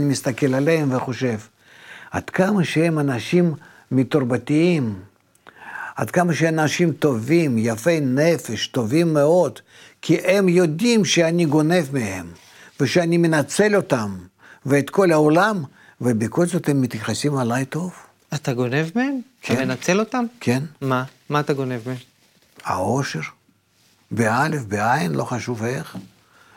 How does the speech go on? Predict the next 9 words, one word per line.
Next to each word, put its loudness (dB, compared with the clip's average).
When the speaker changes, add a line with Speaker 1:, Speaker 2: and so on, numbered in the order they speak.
Speaker 1:
ה-, 0
ה-, -8
הדברים 2
הטובים -2
ביותר, 0
כל 2
המלחמות 2
זה -2
בגללי, -2